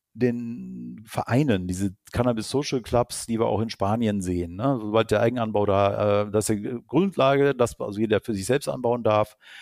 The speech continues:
Und es ist auch, äh, okay, dann auch unsere Forderung, dass man die Pflanzen auch zusammenstellen darf, quasi als Verein. Und dann wird die Ernte halt unter den Mitgliedern aufgeteilt.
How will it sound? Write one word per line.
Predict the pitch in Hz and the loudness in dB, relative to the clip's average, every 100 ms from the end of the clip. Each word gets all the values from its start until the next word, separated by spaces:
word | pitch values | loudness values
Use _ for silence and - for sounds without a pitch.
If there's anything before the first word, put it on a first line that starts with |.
| - - _ | -20 -20 _
Und | 117 | 0
es | 110 - | 0 0
ist | 127 | 0
auch, | 117 - 127 | 0 -2 -4
äh, | |
okay, | 123 110 123 - 113 113 110 | 0 0 -2 -8 -2 2 6
dann | 110 110 | 4 2
auch | 110 107 - | 0 -2 -2
unsere | 113 104 | -6 -6
Forderung, | - 113 110 107 | 0 2 2 0
dass | 104 - | -2 -2
man | 104 | -6
die | |
Pflanzen | - 110 - | -2 -2 0
auch | 98 | -4
zusammenstellen | - 113 123 - 123 113 107 | 0 0 0 -2 2 4 4
darf, | 104 - | 2 2
quasi | 104 104 101 | 0 2 2
als | 104 - | 0 -2
Verein. | 98 90 101 110 | -4 -2 -2 -2
Und | 104 98 | -2 -4
dann | 101 | -4
wird | 98 | -4
die | 101 | -4
Ernte | 101 101 101 | -2 -4 -2
halt | 98 - | -2 -2
unter | 220 101 | -6 -6
den | 98 | -6
Mitgliedern | - 95 | -2 0
aufgeteilt. | 95 - - 98 98 101 98 | 0 -6 -10 -8 -4 -4 -2